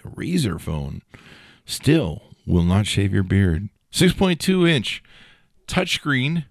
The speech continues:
display that folds like a clamshell. Like a clamshell? What? These phones are back.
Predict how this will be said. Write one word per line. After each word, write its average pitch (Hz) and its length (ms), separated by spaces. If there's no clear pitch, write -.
display 104 440
that 147 140
folds 98 300
like 92 180
a 82 80
clamshell. 104 920
Like 185 200
a 320 40
clamshell? 339 1000
What? 440 400
These - 160
phones - 300
are - 60
back. - 520